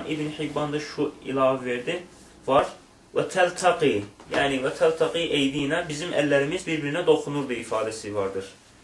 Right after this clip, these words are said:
İbn Hibban'da. Və an Əbi Hüreyrə radiyallahu anh qalə, qalə Rasulullah sallallahu aleyhi və səlləm. Əbu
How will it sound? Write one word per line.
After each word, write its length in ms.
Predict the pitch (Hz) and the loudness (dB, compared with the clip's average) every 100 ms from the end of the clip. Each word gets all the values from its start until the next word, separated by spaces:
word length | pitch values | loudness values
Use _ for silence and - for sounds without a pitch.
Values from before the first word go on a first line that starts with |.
| - 135 | -16 -12
İbn 140 | 123 | -10
Hibban'da. 560 | 104 107 98 104 95 95 - - _ _ - - - - - - - - - - - - | -10 -14 -10 -10 -10 -14 -16 -20 _ _ -20 -20 -20 -20 -20 -20 -20 -20 -20 -20 -18 -2
Və 80 | 147 160 | 4 6
an 140 | 202 180 | 6 6
Əbi 220 | 185 202 190 | 8 6 8
Hüreyrə 320 | 196 202 190 | 6 6 4
radiyallahu 720 | 175 165 170 175 175 180 170 | 2 0 2 2 4 2 4
anh 200 | 165 - - | 0 0 4
qalə, 300 | 165 156 165 170 | 6 6 6 6
qalə 220 | 175 165 | 6 6
Rasulullah 520 | 151 - 156 151 165 | 2 0 -4 2 2
sallallahu 520 | 165 151 147 147 147 | 2 0 2 2 2
aleyhi 220 | 139 139 123 | 2 0 0
və 60 | 120 | 0
səlləm. 380 | 120 135 175 - - - - - | 0 -2 -2 -6 -20 -20 -6 -2
Əbu 160 | 143 | 0